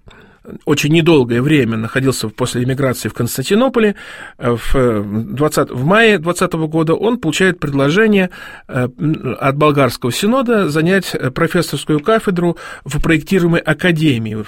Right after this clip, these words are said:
в Софии. Но, э, в, э, через несколько месяцев буквально синод болгарский оставляет мысль об открытии академии, и, э, отцу Георгию предлагается место в,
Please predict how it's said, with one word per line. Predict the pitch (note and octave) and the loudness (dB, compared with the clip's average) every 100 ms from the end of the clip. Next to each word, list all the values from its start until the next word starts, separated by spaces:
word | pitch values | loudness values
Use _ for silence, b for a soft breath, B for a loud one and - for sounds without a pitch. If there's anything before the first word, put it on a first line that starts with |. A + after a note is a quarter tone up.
| - - | -12 -8
в | A#2 - | -8 -6
Софии. | - D#3 - G#2+ F#2 - B B B | -2 -2 -2 -4 -6 -10 B B B
Но, | C3+ D#3+ A#3 C#4+ C#4 - | 2 6 6 6 2 -4
э, | - C#3 B2+ | -2 2 0
в, | - C#3 | -2 -2
э, | C3 A2+ - - - - B2+ G2+ - - - - - G#2 | 0 -2 -6 -16 -16 -12 -8 -6 -8 -14 -20 -20 -18 -2
через | E3 D3+ | 2 4
несколько | F3+ F3 D3+ D3 | 4 2 0 0
месяцев | D3 C#3+ - G#2+ | 2 2 -2 -6
буквально | C3 C3+ C3+ A2 A#2 | -6 -2 -2 -2 -2
синод | D#3 D3+ B2 | 0 0 0
болгарский | B2+ C3+ B2+ - B2 A2 B B | 0 0 0 -2 -8 -8 B B
оставляет | B C3+ F3 D#3+ C#3+ A#2 | B -2 2 2 2 0
мысль | C3 F3+ - | 0 0 2
об | G#3 | 0
открытии | A3 - A3 G#3+ | 0 -2 -2 0
академии, | G3 F#3+ F3+ F#3 F#3 F3 B B B | 0 0 2 2 2 0 B B B
и, | D3 G#3 B3+ | 0 2 2
э, | B3+ - C3+ C3 B2 A#2 G#2+ - - - - | 0 0 2 4 2 0 -2 -6 -12 -12 -6
отцу | C3 - | -6 -2
Георгию | D3 D3 G3+ G#3 | 2 4 4 2
предлагается | - C3+ C#3 C3+ D3+ E3 - D3 | 0 0 0 2 2 2 0 0
место | C#3 C#3+ D3+ - D#3 C#3+ | 2 2 2 0 0 0
в, | - - C#3 | -4 -4 -2